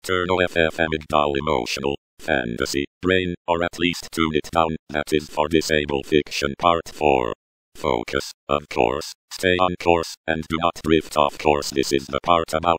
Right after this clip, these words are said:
your science and knowledge that you will need to verify or upgrade to understand existing phenomena and physics on planet Earth. No need to leave planet Earth, no need for telescope, nor even binoculars. One.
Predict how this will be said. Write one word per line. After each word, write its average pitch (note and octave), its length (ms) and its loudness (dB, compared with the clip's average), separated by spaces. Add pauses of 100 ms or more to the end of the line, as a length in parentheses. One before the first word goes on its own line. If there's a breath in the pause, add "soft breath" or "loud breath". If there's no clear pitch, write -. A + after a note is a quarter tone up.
your D#2 160 0
science D#2+ 480 0 (120)
and D2+ 220 -2
knowledge D2 440 0
that C#2 200 -4
you C#2+ 140 -2
will C#2+ 220 0
need D2 320 -2
to C#2 140 0
verify D2 500 0 (140)
or C#2 200 2
upgrade D#2+ 480 -2
to D#2+ 120 0
understand E2 680 0
existing D2 640 0
phenomena C#2+ 520 0
and C#2 240 -4
physics C#2+ 520 0
on D2 180 2
planet E2 480 -2
Earth. D#2 240 -2 (140)
No D2+ 240 0
need D2+ 300 -2
to C#2 140 -2
leave D2 320 0
planet D#2+ 460 0
Earth, C2 320 -6 (160)
no F2+ 220 2
need D2+ 340 -2
for C#2 180 0
telescope, C2 680 -2 (220)
nor F2+ 300 2
even C#2+ 340 -2
binoculars. A1+ 800 -2 (440)
One. C#2+ 420 0